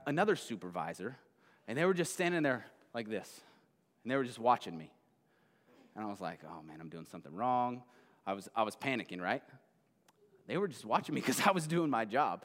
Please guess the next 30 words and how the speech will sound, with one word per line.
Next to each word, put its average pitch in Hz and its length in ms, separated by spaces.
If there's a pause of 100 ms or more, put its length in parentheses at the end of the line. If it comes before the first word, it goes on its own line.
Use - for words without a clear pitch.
(340)
Actually, 170 400
I 160 80
was 175 80
doing 160 200
more 208 180
than 143 160
my 127 140
job 131 260
because 139 260
the 135 60
guy 170 200
that 170 80
was 139 120
standing 165 260
there 151 120
like 143 260
this 208 340 (220)
was 139 100
actually 160 320
supposed 131 240
to 135 60
be 127 140
the 123 80
one 127 260
that 127 100
was 117 140
loading 135 320
the 104 40
spring 233 280
rack, 95 180